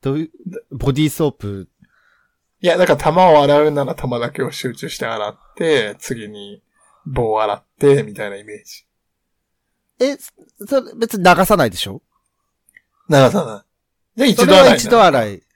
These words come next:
Speaker 1: はい。さあ、
Speaker 2: なんかね、
Speaker 1: そう、あの、そんなゴシゴシ、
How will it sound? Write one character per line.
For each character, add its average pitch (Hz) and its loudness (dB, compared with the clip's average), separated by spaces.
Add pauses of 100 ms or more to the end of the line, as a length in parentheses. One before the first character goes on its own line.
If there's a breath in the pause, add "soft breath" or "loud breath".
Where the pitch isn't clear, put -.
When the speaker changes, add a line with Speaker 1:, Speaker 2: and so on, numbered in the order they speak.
(180)
Speaker 1:
は 113 -4
い。 87 -16 (880)
さ - 0
あ、 - 6
Speaker 2:
な 214 6
ん - 6
か 202 6
ね、 185 6
Speaker 1:
そ - -
う、 170 4
あ 165 6
の、 160 4
そ 185 4
ん 196 0
な 190 2 (220)
ゴ 220 2
シ 214 0
ゴ 180 2
シ、 139 -4